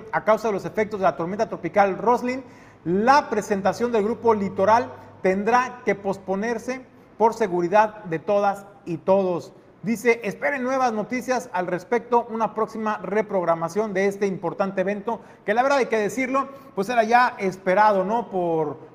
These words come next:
por las familias, para ir a pasear al malecón, disfrutar de un ambiente familiar, cultural, artístico, y desde luego, pues disfrutar de la gastronomía que puede ofrecerte Paseo de las Brisas, y desde luego, pues los diversos productos naturales, orgánicos y artesanales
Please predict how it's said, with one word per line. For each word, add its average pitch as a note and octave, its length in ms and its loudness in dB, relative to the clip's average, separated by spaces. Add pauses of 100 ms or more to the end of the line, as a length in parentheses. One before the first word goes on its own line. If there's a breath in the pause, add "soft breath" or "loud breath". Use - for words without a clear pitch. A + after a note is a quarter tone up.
por E3+ 140 -2
las E3+ 160 0
familias, F#3+ 600 0
para E3+ 180 -2
ir A3 80 0
a G#3+ 120 0
pasear G3+ 280 -2
al G3+ 100 -4
malecón, F3 560 -2
disfrutar F#3 540 2
de G3 60 0
un G3+ 80 -4
ambiente G3+ 440 -2
familiar, F3+ 720 2
cultural, F3 480 0
artístico, G#3+ 680 -2 (300 loud breath)
y F3 60 0
desde F#3+ 200 0
luego, A#3+ 240 2
pues F#3 140 -2
disfrutar E3+ 360 0
de G#3+ 80 -4
la F3+ 100 0
gastronomía E3 580 -4
que E3+ 60 -8
puede G3 220 0
ofrecerte F3+ 400 -4
Paseo F3 280 -4
de G3+ 60 0
las E3 140 2
Brisas, G3 340 -2
y F3+ 80 -6
desde D3+ 200 -4
luego, F#3+ 300 0 (320 loud breath)
pues F#3+ 120 2
los F#3+ 140 2
diversos G3+ 320 -2
productos F#3 540 -2
naturales, F#3 580 2
orgánicos G3+ 640 0
y F3+ 60 0
artesanales F#3+ 680 -2